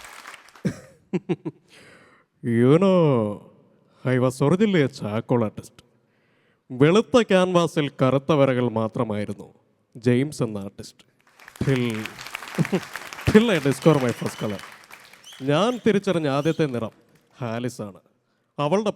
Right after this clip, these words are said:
പ്രണയമാണ് എൻ്റെ ഇൻസ്പിറേഷൻ. ഞങ്ങളുടെ സന്തോഷമാണ് താനെ കാണുന്ന എൻ്റെ ആർട്ട്. അത് നഷ്ടമായതിൽ പിന്നെ എത്ര രാത്രികൾ ഞാൻ ഇതിനകത്ത് വന്നൊരു ബ്ലാങ്ക് ക്യാൻവാസിന് മുന്നിൽ വെറുതെ ഇരുന്നിട്ടുണ്ടെന്നറിയോ?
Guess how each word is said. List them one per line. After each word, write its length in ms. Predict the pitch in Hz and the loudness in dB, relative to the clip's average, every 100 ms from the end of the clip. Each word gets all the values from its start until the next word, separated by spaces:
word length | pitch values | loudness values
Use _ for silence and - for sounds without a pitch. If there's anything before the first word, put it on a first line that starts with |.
| 151 | -4
പ്രണയമാണ് 580 | 139 165 185 131 92 - _ _ _ - | -2 -2 -2 -2 -6 -18 _ _ _ -8
എൻ്റെ 140 | 120 113 | -6 -6
ഇൻസ്പിറേഷൻ. 500 | 107 - 120 113 - - _ _ _ _ _ 143 | -8 -8 -8 -8 -12 -20 _ _ _ _ _ -4
ഞങ്ങളുടെ 340 | 165 240 233 - | 2 2 2 0
സന്തോഷമാണ് 640 | 135 135 160 170 151 113 92 _ _ _ - | -6 -2 0 0 -2 -6 -8 _ _ _ -6
താനെ 300 | 135 120 139 135 | -4 -4 -6 -6
കാണുന്ന 220 | 123 117 113 | -6 -6 -8
എൻ്റെ 140 | 104 98 | -8 -12
ആർട്ട്. 180 | - - _ _ _ _ - | -16 -20 _ _ _ _ -10
അത് 100 | 113 110 | -8 -8
നഷ്ടമായതിൽ 500 | 104 - 127 127 123 117 | -12 -8 -6 -4 -4 -6
പിന്നെ 180 | 117 104 _ _ _ _ _ - 165 | -8 -12 _ _ _ _ _ -2 -2
എത്ര 200 | - 254 180 | 2 2 2
രാത്രികൾ 320 | 160 180 180 165 | 0 -2 -4 -2
ഞാൻ 100 | 147 156 | -2 -2
ഇതിനകത്ത് 340 | 151 156 147 147 | -2 -4 -2 -2
വന്നൊരു 220 | 139 131 131 | -2 -2 -2
ബ്ലാങ്ക് 280 | 135 165 147 | -4 -6 -6
ക്യാൻവാസിന് 440 | 135 143 147 143 | -4 -4 -4 -6
മുന്നിൽ 180 | 135 123 120 | -4 -4 -4
വെറുതെ 200 | 120 139 | -2 -2
ഇരുന്നിട്ടുണ്ടെന്നറിയോ? 680 | 131 123 123 113 107 92 85 | -4 -4 -6 -6 -10 -14 -18